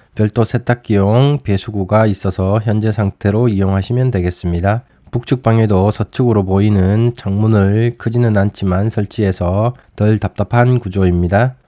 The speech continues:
방 크기도 조금은 넉넉해 보입니다. 다시 일 층 마당으로 내려와서 건물 현황과 월세 수익 살펴보도록 하겠습니다.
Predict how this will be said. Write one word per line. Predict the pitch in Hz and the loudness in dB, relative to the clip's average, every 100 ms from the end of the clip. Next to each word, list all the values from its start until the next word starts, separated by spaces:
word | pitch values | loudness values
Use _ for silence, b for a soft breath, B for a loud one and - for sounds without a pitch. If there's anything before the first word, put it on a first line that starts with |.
| - | -4
방 | 98 | -2
크기도 | - 127 120 110 101 110 120 117 | 0 -2 0 2 2 2 0 -4
조금은 | 95 92 101 98 107 127 143 151 - - | -6 -2 0 2 2 2 0 -4 -10 -4
넉넉해 | 98 98 98 - 110 | 0 0 0 0 0
보입니다. | 95 95 95 85 107 127 - _ _ b b | 2 2 2 2 0 -2 -8 _ _ b b
다시 | 107 101 113 107 - | -2 0 2 2 2
일 | 117 | -2
층 | 120 131 | 0 2
마당으로 | 107 113 120 110 | 4 4 4 2
내려와서 | 101 104 98 95 92 90 107 123 | 2 2 2 0 0 0 2 0
건물 | - 101 104 107 | -2 -2 0 0
현황과 | 107 107 101 92 | 0 0 0 0
월세 | 95 98 - 107 | 0 -2 -2 -6
수익 | - 110 135 | -2 -2 -2
살펴보도록 | - 107 - 101 95 92 - | -4 -6 -4 -4 -2 -4 -4
하겠습니다. | 95 87 - 87 87 98 | -6 -6 -6 -4 -2 -2